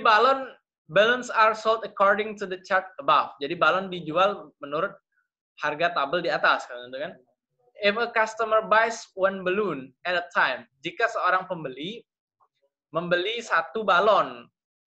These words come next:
ya, harganya, saya tadi, satu dolar per balon, kan? Nah, ini kalimat ini menjabarkan tabel ini di atas, ya. Jika membeli sepuluh, nol koma sembilan per balon. Nah, kalau si Carlos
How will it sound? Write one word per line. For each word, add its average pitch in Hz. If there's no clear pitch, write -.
ya, 170
harganya, 139
saya 151
tadi, 185
satu 131
dolar 139
per 131
balon, 127
kan? 165
Nah, -
ini 202
kalimat 202
ini 185
menjabarkan 190
tabel 160
ini 143
di 151
atas, -
ya. 165
Jika 175
membeli 190
sepuluh, 175
nol 135
koma 143
sembilan 226
per 202
balon. 196
Nah, 170
kalau 240
si 240
Carlos 196